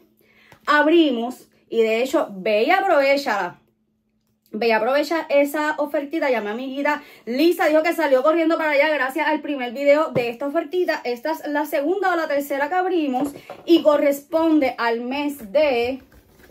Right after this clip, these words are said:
noviembre veinte veintiuno. Ah, mira qué bueno. En la primera no me incluyeron, en la segunda no me incluyeron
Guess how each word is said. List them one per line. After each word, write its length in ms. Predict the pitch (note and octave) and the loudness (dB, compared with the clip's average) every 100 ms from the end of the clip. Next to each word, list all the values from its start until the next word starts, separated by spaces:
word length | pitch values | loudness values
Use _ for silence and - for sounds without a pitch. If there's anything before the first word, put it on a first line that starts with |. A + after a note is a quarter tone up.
| _ - - _ _ _ _ _ _ _ _ _ _ _ _ _ _ _ _ _ _ _ - | _ -20 -20 _ _ _ _ _ _ _ _ _ _ _ _ _ _ _ _ _ _ _ -6
noviembre 600 | B3 B3 C4+ F4 F#4+ D#4 | 0 2 4 4 4 2
veinte 280 | B3 A#3 C4 | 2 2 2
veintiuno. 600 | B3+ A#3+ G#3+ F3+ E3+ - - _ _ _ _ - _ _ - - | 2 -2 -4 -4 -6 -10 -20 _ _ _ _ -20 _ _ -14 -4
Ah, 380 | A#3 B3 B3+ B3+ | 0 2 2 2
mira 240 | A3+ G#3+ | 0 0
qué 160 | A3 C4 | 2 2
bueno. 440 | B3+ A3+ A#3+ A#3+ A#3 | 4 2 2 -2 -2
En 180 | A#3 A#3 | -2 0
la 140 | G#3+ | -2
primera 720 | G#3+ A3 C4 E4+ B3+ A#3 A3+ - _ A#3+ | -2 -4 0 2 2 0 -2 -8 _ -6
no 240 | A#3+ A#3 | -4 -2
me 60 | C4+ | -2
incluyeron, 840 | C#4+ D4+ D4+ D#4 D4 B3+ C4 - _ _ - | -2 0 4 4 4 0 -6 -12 _ _ -8
en 120 | A#3 | -6
la 140 | G#3+ | -4
segunda 540 | G#3 G#3 G#3 A3 G3+ E3+ | -6 -6 -6 -4 -6 -6
no 160 | G#3+ A3 | -8 -8
me 80 | |
incluyeron 580 | C#4 C#4+ D4 D4+ D#4 E4 | -6 -6 -2 0 2 0